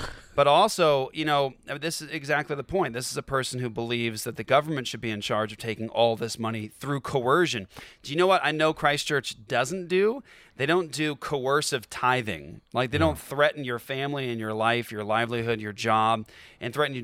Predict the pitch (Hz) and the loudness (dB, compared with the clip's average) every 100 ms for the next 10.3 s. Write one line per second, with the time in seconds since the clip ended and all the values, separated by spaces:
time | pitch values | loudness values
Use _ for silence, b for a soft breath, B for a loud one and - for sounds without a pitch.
0 | 113 - 123 107 123 127 135 120 113 131 | -12 -6 -4 -4 0 2 2 0 -2 -4
1 | 120 123 110 101 95 123 156 123 110 98 | -2 -2 -2 -6 0 2 2 -2 -4 -6
2 | 107 b b b - 123 117 127 120 113 | -10 b b b -6 -4 0 2 4 4
3 | 117 123 127 127 117 104 _ - 151 143 | 0 -6 -6 -2 -2 -2 _ -6 2 2
4 | 110 73 76 - - 135 123 139 101 - | 2 -4 -14 -20 -8 -6 0 0 -2 -16
5 | - - 139 - - 135 160 160 139 131 | -6 0 0 0 -2 0 2 2 2 2
6 | 143 160 147 117 113 113 110 110 - - | 4 4 0 -2 -4 0 0 -2 -10 -14
7 | _ _ _ _ _ _ _ _ _ _ | _ _ _ _ _ _ _ _ _ _
8 | - 143 151 131 143 147 156 139 123 131 | -2 2 2 2 2 2 0 -4 -4 0
9 | 127 123 - - - 143 123 123 127 120 | 0 -2 -10 -12 -6 -6 -2 -2 0 0
10 | 107 120 117 | 2 2 0